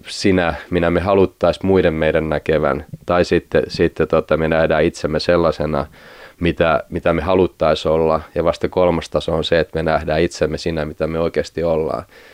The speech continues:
Ja, ja mitä rehellisempiä me pystytään olemaan itselleen kuin ur-, urheilusuorituksessa, ja mitä paremmin me pystytään vaan tarkkailemaan, että, että miltä se suoritus tuntui, niin luultavasti myös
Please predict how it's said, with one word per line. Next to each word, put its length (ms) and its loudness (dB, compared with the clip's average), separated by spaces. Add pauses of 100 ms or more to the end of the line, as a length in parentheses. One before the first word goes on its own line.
(320)
Ja, 180 2
ja 100 2
mitä 360 0 (120)
rehellisempiä 640 0
me 100 -4
pystytään 440 -2
olemaan 240 2
itselleen 480 -4
kuin 220 -4
ur-, 140 -8
urheilusuorituksessa, 1200 -2
ja 40 -4
mitä 220 -2
paremmin 400 0
me 80 -10
pystytään 440 -4
vaan 140 0
tarkkailemaan, 760 -2
että, 240 -2 (500)
että 180 -4
miltä 200 4
se 100 4
suoritus 480 0
tuntui, 520 2 (380)
niin 260 0
luultavasti 580 0
myös 300 0